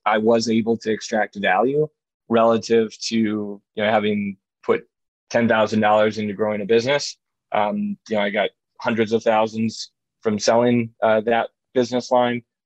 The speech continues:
but it just, you know, it was ancillary to the bigger deal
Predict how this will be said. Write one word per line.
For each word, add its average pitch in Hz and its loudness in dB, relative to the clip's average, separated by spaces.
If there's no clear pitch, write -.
but 110 2
it 104 -8
just, - -2
you 113 0
know, 107 2
it 113 0
was 104 2
ancillary 107 0
to - -14
the 101 -4
bigger 110 0
deal 120 2